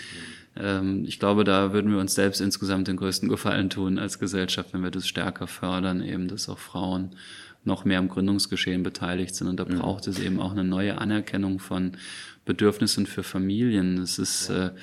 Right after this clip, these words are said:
Speaker 1: äh, Kinder, also du bist jetzt Vater geworden. Ich glaub, es ist ganz wichtig, dass die Väter sich genauso einbringen in der Erziehung wie die, wie die Mütter und dann eben zum Beispiel auch bei, bei Dual Careering,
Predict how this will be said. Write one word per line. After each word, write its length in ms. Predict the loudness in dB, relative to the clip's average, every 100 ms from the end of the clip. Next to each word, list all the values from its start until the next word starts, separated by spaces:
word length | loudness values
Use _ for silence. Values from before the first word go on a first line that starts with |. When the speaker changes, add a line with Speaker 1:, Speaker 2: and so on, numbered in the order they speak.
| -16 -16 -18 -20 -10
Speaker 1:
äh, 240 | -2 0 0
Kinder, 360 | 0 4 4 4
also 400 | 2 0 -2 -4
du 220 | -4 -2
bist 180 | 0 -2
jetzt 180 | -4
Vater 360 | -2 -2 2 2
geworden. 440 | 2 2 0 0
Ich 120 | -2 -4
glaub, 140 | -6
es 80 | -4
ist 200 | -4 -2
ganz 280 | 0 0 0
wichtig, 300 | -4 -6 -6
dass 180 | -6
die 120 | -6 -8
Väter 420 | -2 -2 0 -2
sich 240 | -2 -4
genauso 600 | -6 -4 -2 0 0 -2 -6 -16 -16 -16 -2
einbringen 540 | 2 2 2 2 2
in 120 | 2
der 120 | 0
Erziehung 580 | -2 -4 -2 0 0 0
wie 80 | 0
die, 300 | 0 0 -2 -12 -18 -10 -2
wie 100 | 0
die 100 | 2
Mütter 560 | 2 2 0 2 2
und 420 | 2 2 0 0
dann 180 | 0 -2
eben 240 | 0 -2 -2
zum 200 | -2 -2
Beispiel 480 | -4 -8 -2 -2 -2
auch 240 | -2 -4
bei, 320 | -2 0 0
bei 180 | -2 -4
Dual 400 | 0 2 4 2
Careering, 1040 | 0 -4 0 2 4 4 4 6 6 6